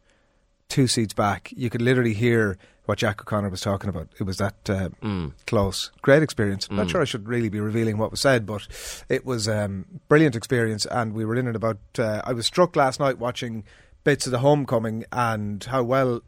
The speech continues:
Speaker 1: O'Connell Street looked. It really had it in good light, and they'd shut down the street, obviously, to, uh, facilitate the homecoming of the Republic of Ireland teams from the wor-, uh, team from the World Cup.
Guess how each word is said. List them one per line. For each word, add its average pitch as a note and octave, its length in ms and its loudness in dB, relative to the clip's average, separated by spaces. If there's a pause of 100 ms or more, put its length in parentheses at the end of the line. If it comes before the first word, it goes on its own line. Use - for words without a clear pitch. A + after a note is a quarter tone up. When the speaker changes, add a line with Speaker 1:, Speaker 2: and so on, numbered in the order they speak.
Speaker 1:
O'Connell C3+ 300 0
Street G#2 220 -6
looked. - 260 -10 (720)
It - 60 -10
really C3 260 4
had A#2+ 120 0
it G#2+ 80 0
in G#2 80 -2
good G#2+ 160 2
light, A2 180 4 (300)
and A2 240 0 (100)
they'd A#2+ 200 0
shut - 240 0
down C#3 240 4
the C3 80 -2
street, C#3+ 260 4
obviously, C3 440 2 (140)
to, A#2+ 360 -4 (180)
uh, B2 120 -4
facilitate A#2+ 520 -4
the A#2 100 -4
homecoming A#2+ 340 -2
of A2 40 -10
the A2 80 -4
Republic A2+ 300 -4
of A2 60 -2
Ireland A2+ 200 -2
teams A#2 220 -2
from A#2 60 -6
the A2+ 60 -2
wor-, A2 240 -2
uh, A2 160 0
team A2+ 160 -4
from - 80 -10
the B2 60 -4
World A2+ 220 2
Cup. B2+ 240 2